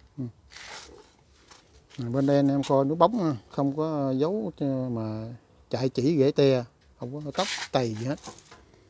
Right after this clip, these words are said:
Bộ giấy mười lăm triệu nha anh em, nó bao rút hồ sơ luôn. Nói cái sườn này không anh em thấy hơn cả chục triệu người ta rồi. Kim Thái mà nó đẹp cỡ vậy mà anh em biết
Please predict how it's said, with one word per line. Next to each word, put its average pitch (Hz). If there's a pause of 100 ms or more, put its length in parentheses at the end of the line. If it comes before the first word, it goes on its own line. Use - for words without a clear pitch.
(1500)
Bộ 143
giấy 208
mười 160
lăm 170
triệu 151
nha 170
anh 170
em, 165
nó 180
bao 156
rút 190
hồ 131
sơ 156
luôn. 151 (2750)
Nói 139
cái 165
sườn 143
này 139
không 160
anh 160
em 156
thấy 156
hơn 156
cả 160
chục 131
triệu 135
người 143
ta 147
rồi. 123 (2000)
Kim 143
Thái 196
mà 131
nó 143
đẹp 131
cỡ 139
vậy 131
mà 131
anh 135
em 143
biết 156